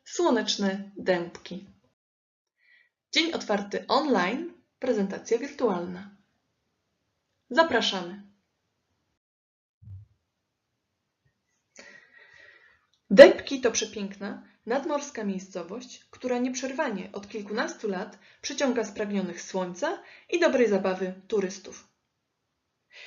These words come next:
To właśnie tu, w urokliwej części Dębek, a jednocześnie w odległości osiemset metrów od plaży,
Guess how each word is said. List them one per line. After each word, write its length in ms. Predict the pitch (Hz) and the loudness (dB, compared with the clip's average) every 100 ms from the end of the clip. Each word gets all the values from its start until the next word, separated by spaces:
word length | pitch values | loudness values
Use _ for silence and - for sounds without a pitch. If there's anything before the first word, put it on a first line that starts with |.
| - - _ | -20 -20 _
To 100 | 247 | 2
właśnie 340 | 277 294 - | 4 0 -2
tu, 420 | 262 320 202 - - | -6 -2 -4 -6 -16
w 120 | - | -6
urokliwej 480 | 214 202 285 349 277 | -4 -2 -4 -4 -4
części 340 | 226 202 - | -4 -6 -4
Dębek, 480 | 196 175 175 254 - - - | -4 -4 -6 -10 -12 -20 -2
a 60 | |
jednocześnie 520 | 254 269 254 277 262 240 | -2 -2 -4 -4 -4 -6
w 80 | |
odległości 560 | 208 202 202 208 - - | -4 -4 -4 -6 -8 -8
osiemset 540 | 285 311 269 208 202 | -6 -4 -6 -6 -6
metrów 320 | 202 208 202 - | -6 -6 -6 -10
od 120 | - | -10
plaży, 460 | 185 175 175 254 | -10 -8 -6 -8